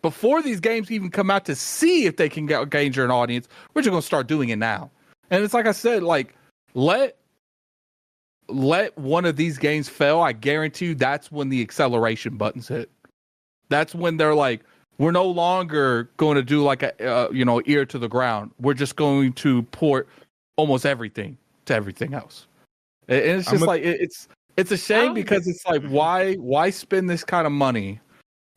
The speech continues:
Speaker 1: on these platforms? And then it, 'cause it's like I said, like, this isn't something that just randomly, this isn't something that has been happening it, for a while. Like,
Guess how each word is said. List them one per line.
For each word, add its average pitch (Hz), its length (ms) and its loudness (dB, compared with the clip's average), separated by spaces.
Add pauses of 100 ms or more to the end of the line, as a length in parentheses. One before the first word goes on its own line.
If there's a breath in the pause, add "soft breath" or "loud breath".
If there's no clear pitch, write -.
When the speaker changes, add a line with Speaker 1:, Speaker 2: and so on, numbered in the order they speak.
Speaker 1:
on 135 180 2
these 139 180 -4
platforms? 127 960 -4 (100)
And 127 200 0
then 131 420 2
it, 143 220 0
'cause 151 300 -2
it's 165 160 -2
like 208 140 0
I 202 40 -2
said, 180 280 0
like, 117 240 -2 (480)
this 180 240 0
isn't 202 300 -2
something 175 480 -2
that 135 140 0
just 147 260 -2
randomly, 135 880 0 (680 loud breath)
this 143 260 -2
isn't 180 240 -2
something 151 440 0
that 120 340 0 (460)
has 143 160 -2
been 139 160 -2
happening 139 480 -4
it, - 140 -6
for 143 160 0
a 113 60 2
while. 113 400 2
Like, 110 220 -4